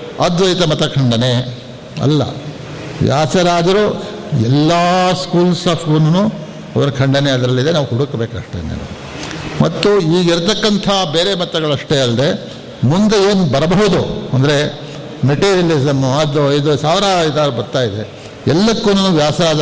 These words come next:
ಗ್ರಂಥಗಳಲ್ಲಿ ನಿಮಗೆ ಕ್ಲೂ ಸಿಗುತ್ತೆ, ಎಲ್ಲಿ ಹುಡುಕ್ಬೇಕಷ್ಟೇ ನೀವೇ. ಆ ರೀತಿಯಾದ ವಿವೇಚನಾ ಶಕ್ತಿ, ವ್ಯಾಸಂಗ ಮಾಡ್ತಕ್ಕಂಥದ್ದು ಅದೆಲ್ಲ ಬೆಳೀಲಿ ಅಂತ ನಾನು ಹಾರೈಸ್ತಾ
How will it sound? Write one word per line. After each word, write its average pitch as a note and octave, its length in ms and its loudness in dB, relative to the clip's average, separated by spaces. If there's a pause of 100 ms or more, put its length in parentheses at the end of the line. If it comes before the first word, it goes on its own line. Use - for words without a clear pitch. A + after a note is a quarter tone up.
ಗ್ರಂಥಗಳಲ್ಲಿ C3 640 0
ನಿಮಗೆ A2+ 260 2 (840)
ಕ್ಲೂ E3+ 120 4 (140)
ಸಿಗುತ್ತೆ, B2+ 380 0 (280)
ಎಲ್ಲಿ A2 140 0
ಹುಡುಕ್ಬೇಕಷ್ಟೇ A#2 720 -2
ನೀವೇ. G2 200 -2 (720)
ಆ - 20 2 (120)
ರೀತಿಯಾದ F3+ 420 2 (720)
ವಿವೇಚನಾ E3 460 2 (100)
ಶಕ್ತಿ, C3+ 320 -2 (540)
ವ್ಯಾಸಂಗ E3+ 480 2
ಮಾಡ್ತಕ್ಕಂಥದ್ದು A#2+ 760 0 (500)
ಅದೆಲ್ಲ C#3+ 240 2 (120)
ಬೆಳೀಲಿ D#3+ 300 2 (100)
ಅಂತ C#3 140 -2 (520)
ನಾನು A#2 220 0
ಹಾರೈಸ್ತಾ C3+ 440 0